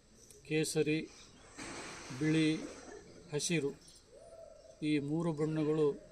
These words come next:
ಭಾವೈಕ್ಯತೆಯ ಸಂಕೇತವಾಗಿ ನಮಗೆಲ್ಲ ಕಾಣ್ತಾ ಇದ್ದಾವೆ. ಮಧ್ಯದಲ್ಲಿರುವಂಥ ಅಶೋಕ ಚಕ್ರ ಅಹಿಂಸಾ ಒಂದು ಶ್ರೇಷ್ಠತೆಯನ್ನು ತೋರ್ತಾ ಇದೆ. ಇವತ್ತು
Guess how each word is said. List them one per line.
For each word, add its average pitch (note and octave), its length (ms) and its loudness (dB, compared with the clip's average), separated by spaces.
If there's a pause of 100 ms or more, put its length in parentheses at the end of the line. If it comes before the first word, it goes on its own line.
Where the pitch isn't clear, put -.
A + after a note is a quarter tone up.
(520)
ಭಾವೈಕ್ಯತೆಯ D3+ 760 0 (880)
ಸಂಕೇತವಾಗಿ D3+ 760 0
ನಮಗೆಲ್ಲ C#3+ 360 -2 (840)
ಕಾಣ್ತಾ D3+ 380 0
ಇದ್ದಾವೆ. C#3+ 240 0 (1120)
ಮಧ್ಯದಲ್ಲಿರುವಂಥ D#3 800 2 (800)
ಅಶೋಕ D#3+ 320 -2 (160)
ಚಕ್ರ - 240 -6 (840)
ಅಹಿಂಸಾ D3+ 480 0 (1040)
ಒಂದು D#3 160 0 (100)
ಶ್ರೇಷ್ಠತೆಯನ್ನು D3+ 800 0 (680)
ತೋರ್ತಾ D3 460 2
ಇದೆ. D3 140 0 (1300)
ಇವತ್ತು D#3 300 2